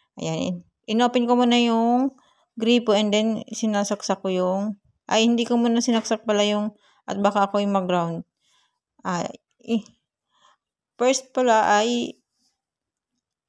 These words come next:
ayan, dilinisin muna natin, mga mi, yung filter.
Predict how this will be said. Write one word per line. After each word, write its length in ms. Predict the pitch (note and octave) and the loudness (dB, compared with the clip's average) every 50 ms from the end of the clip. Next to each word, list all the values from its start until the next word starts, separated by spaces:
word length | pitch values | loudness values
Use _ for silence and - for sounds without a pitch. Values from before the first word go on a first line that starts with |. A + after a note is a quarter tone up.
| _ _ | _ _
ayan, 400 | C4+ A#3 A3+ A3 G3+ G3 G3 G3+ G3 _ _ _ - - _ _ _ _ - - - _ - | -2 0 0 2 2 0 -2 -4 -8 _ _ _ -20 -20 _ _ _ _ -20 -20 -20 _ -8
dilinisin 540 | A3+ G#3+ A#3 A#3+ B3 B3+ C4+ C4 C#4 C4 C4 | -2 0 2 4 4 4 4 4 4 2 4
muna 180 | C4+ C4 C4 | 2 4 4
natin, 240 | B3+ B3+ B3+ C4 B3 | 2 2 2 0 2
mga 160 | B3 B3 B3 | 2 2 2
mi, 320 | A#3+ A#3 A3+ A#3 A#3 A3+ A3+ | 2 2 2 2 2 0 0
yung 240 | A3 A3+ A#3 A#3 | 0 0 -2 -2
filter. 640 | - A3+ G#3 G3+ G3+ - F#3+ F3+ F3 F3 F#3 F3+ _ | -2 -2 -2 -2 -4 -4 -4 -4 -2 -4 -6 -8 _